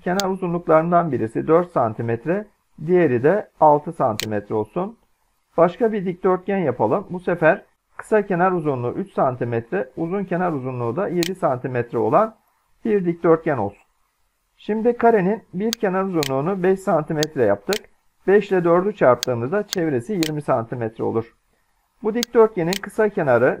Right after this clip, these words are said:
dört santimetre, uzun kenarı altı santimetre. Şimdi altı ile dördü topladığımızda on olur. On ile de ikiyi çarptığımızda çevresini yirmi santimetre buluruz. Bu dikdörtgenin de kısa kenarı üç santimetre,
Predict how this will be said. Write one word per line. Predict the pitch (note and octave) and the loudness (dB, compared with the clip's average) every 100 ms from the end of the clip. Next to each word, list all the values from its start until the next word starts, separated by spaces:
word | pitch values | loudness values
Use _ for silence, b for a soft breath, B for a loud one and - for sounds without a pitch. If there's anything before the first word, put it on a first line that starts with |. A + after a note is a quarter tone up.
| F3 | -2
dört | F3+ F#3+ | -2 0
santimetre, | E3+ B2 A#2 A#2+ A2 - G3 - | 0 0 -2 -4 -4 -2 -6 -4
uzun | E3+ F3 G#3+ | -10 -6 -4
kenarı | F3 C3+ C3 F#3 | -2 0 0 2
altı | C#3+ C3+ F3 | 0 0 -6
santimetre. | C#3 A#2+ A#2 A2 G#2+ - F#3 G#3 b b b | -4 -4 -6 -6 -6 -4 -4 -4 b b b
Şimdi | - G3+ G3+ | -10 -4 2
altı | F3+ G3 G3 | 6 6 4
ile | A#3 F3 E3 | 0 0 2
dördü | D#3+ F3 G#3+ | 2 2 0
topladığımızda | F3 - C3+ C3 C#3 D#3 G3 G#3+ - | -2 0 0 0 -4 0 2 2 0
on | F3+ D3 | -2 0
olur. | G#2+ B2 G#3 - _ _ _ | 2 2 0 -4 _ _ _
On | F3 G3+ G3 | 0 2 2
ile | F#3 | 0
de | F3+ | -2
ikiyi | F3 G#3 G3 | -4 -8 0
çarptığımızda | C#3+ A#2+ - A#2+ A#2 F3 G3 | 2 2 0 -4 -4 -4 -6
çevresini | - D#3+ C3 A#2+ C3+ E3 - | -4 -4 -2 -4 -6 -8 -4
yirmi | D#3+ D#3 D3+ | -4 -4 -4
santimetre | C3+ A#2+ C#3 B2 B2 C#3+ | -2 -4 -4 -6 -4 -4
buluruz. | A2+ G#2+ A2+ - _ _ _ _ _ _ | -4 -4 -4 -6 _ _ _ _ _ _
Bu | G#3 A3+ | -8 -6
dikdörtgenin | A#3 A3 G#3+ G#3 F3+ C3+ | 0 4 4 2 -4 -2
de | D#3+ G3+ | -2 -4
kısa | - A3+ A3 | -4 -2 0
kenarı | E3+ C3 A#2 | 2 2 0
üç | - G3+ | -2 -10
santimetre, | - E3+ B2+ B2+ A#2+ A#2 F3+ G3 | -2 -2 -2 -4 -4 -4 -4 -6